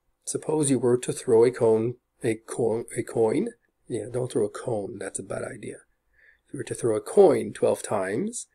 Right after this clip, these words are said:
and let x represent the number of times heads was observed, then every coin toss has a result that is independent of the previous one, and the probability of a success, that is, obtaining heads,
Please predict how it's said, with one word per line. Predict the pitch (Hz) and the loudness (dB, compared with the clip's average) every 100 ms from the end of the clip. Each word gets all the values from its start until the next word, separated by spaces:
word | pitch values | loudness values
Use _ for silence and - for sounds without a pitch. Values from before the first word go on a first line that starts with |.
| _ - _ | _ -20 _
and | 139 120 | 0 2
let | 113 - | 0 0
x | 131 - - | -2 -2 0
represent | 117 123 117 113 | 0 2 2 2
the | |
number | 117 120 120 | 2 2 2
of | 107 | -2
times | - 113 104 95 - | -2 -6 -4 -4 -8
heads | - - 160 139 - - | -6 2 2 2 -6 -6
was | 123 104 | -4 -4
observed, | 101 101 104 95 - - - _ _ - - _ | -6 -6 -4 -4 -6 -10 -20 _ _ -20 -20 _
then | 107 120 113 104 - | 0 2 2 0 0
every | 113 131 165 | 2 2 0
coin | 170 139 127 117 | 0 0 0 0
toss | 120 107 113 - - _ - | -2 -4 -2 -6 -6 _ -4
has | 117 110 | -2 -2
a | |
result | 110 107 107 104 | -2 -2 -2 -2
that | 113 | -4
is | 110 107 | -4 -4
independent | 110 113 - 107 110 107 - - | -4 -4 -4 -4 -4 -8 -16 -8
of | 110 110 | -8 -6
the | 107 | -8
previous | - 120 104 90 - | -2 -2 -2 -4 -4
one, | 107 139 247 - _ _ _ _ _ | -2 -2 -2 -10 _ _ _ _ _
and | 117 110 | -2 -2
the | |
probability | - 117 104 107 151 170 120 110 | 0 2 2 4 6 6 4 -6
of | - | -6
a | 113 - _ _ | -6 -8 _ _
success, | - - - 123 - - - _ _ _ _ - | -10 -2 2 2 2 -4 -6 _ _ _ _ -6
that | 107 | -2
is, | 107 98 92 | 0 0 -2
obtaining | 113 - 120 104 98 95 | -8 -4 0 0 0 0
heads, | 143 - 143 - | 0 0 -2 -4